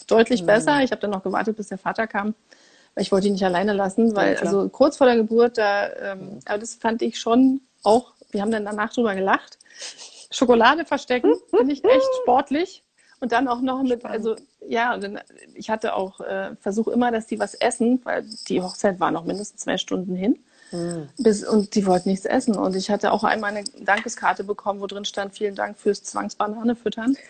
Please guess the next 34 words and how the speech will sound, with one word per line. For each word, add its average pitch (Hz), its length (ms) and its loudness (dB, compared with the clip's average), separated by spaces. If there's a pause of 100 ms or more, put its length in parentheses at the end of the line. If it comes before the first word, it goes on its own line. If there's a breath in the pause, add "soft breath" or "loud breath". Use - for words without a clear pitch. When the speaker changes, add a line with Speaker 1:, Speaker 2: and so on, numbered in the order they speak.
(360 loud breath)
Speaker 1:
weil 214 180 6
wir 220 100 6
tatsächlich 226 640 2
ab 226 240 0
und 233 140 2
zu 277 80 2
darauf 220 180 0
achten - 300 0
müssen, 254 340 6
müssen. 320 340 6 (480 loud breath)
Die, - 280 -8
die 190 340 4
sind 220 220 4
so 302 140 4
aufgeregt, 277 600 2
dann 226 100 0
kriegen 180 180 4
sie 156 80 2
Speaker 2:
Mhm. 262 60 4
Speaker 1:
nichts 247 180 -4
runter. 247 480 4
Und 214 180 -6
dann 214 360 -6
denk 214 180 -6
ich 214 80 -14
so, - 60 -6
„Ey, - 120 -4
bevor 214 340 -2
du 370 100 -10
mir 320 100 -2
jetzt 254 180 0
hier 220 100 2
umfällst.“ 202 520 -4
Speaker 2:
Ja. 160 340 -6